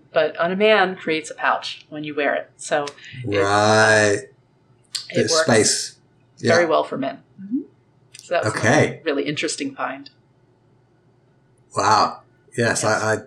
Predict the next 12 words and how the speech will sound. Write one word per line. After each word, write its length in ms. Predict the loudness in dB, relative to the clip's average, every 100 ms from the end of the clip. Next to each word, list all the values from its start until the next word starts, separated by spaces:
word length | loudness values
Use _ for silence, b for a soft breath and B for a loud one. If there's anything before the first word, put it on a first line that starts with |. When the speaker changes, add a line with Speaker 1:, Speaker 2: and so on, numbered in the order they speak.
| _ _ -12 -8
Speaker 2:
I 80 |
can 160 | -6 -6
imagine. 500 | -2 -2 -2 -6 -10 -18 _ _ _ -12
Oh 60 | -2
my 80 | 0
God. 140 | 0
Speaker 1:
Mm-hmm. 220 | -4 -4
Speaker 2:
Okay, 100 | -4 -4 0
so 140 | 2
if 260 | 4 4 4
there 140 | 4
was, 400 | 4 4 0 -6